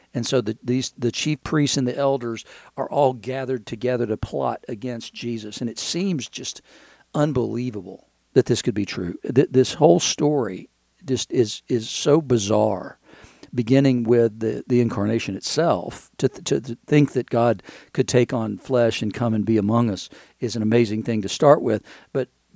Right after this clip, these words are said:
but the fact that the leaders of the people are the ones who are turning on Jesus, the people themselves are turning to Jesus,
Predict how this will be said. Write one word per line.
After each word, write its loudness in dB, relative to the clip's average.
but 0
the 0
fact 0
that 2
the 0
leaders 4
of 4
the 6
people -4
are 4
the 6
ones 2
who 0
are 2
turning 0
on -2
Jesus, 0
the -8
people -4
themselves -2
are -10
turning -4
to 2
Jesus, -6